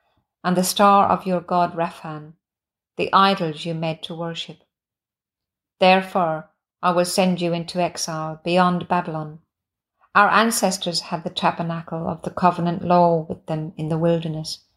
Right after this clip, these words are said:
It had been made as God directed Moses, according to the pattern he had seen. After receiving the tabernacle, our ancestors under Joshua brought it with them when they took the land from the nations God drove out before them.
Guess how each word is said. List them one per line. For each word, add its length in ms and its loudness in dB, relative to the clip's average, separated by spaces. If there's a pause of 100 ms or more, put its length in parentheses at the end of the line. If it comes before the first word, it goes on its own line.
(960)
It 160 2
had 160 0
been 280 2
made 340 4
as 220 0
God 280 2
directed 460 0
Moses, 600 0 (400)
according 640 4
to 120 -8
the 100 -4
pattern 420 -6
he 180 -6
had 140 -8
seen. 560 -4 (1200)
After 340 4
receiving 540 2
the 80 -2
tabernacle, 800 -4 (440)
our 160 4
ancestors 720 2
under 320 0
Joshua 720 -2 (200)
brought 360 4
it 160 -6
with 240 -4
them 260 -10
when 160 -4
they 120 0
took 400 0
the 80 0
land 420 2
from 220 -4
the 60 -4
nations 600 0
God 260 2
drove 260 4
out 360 4
before 400 -4
them. 300 -12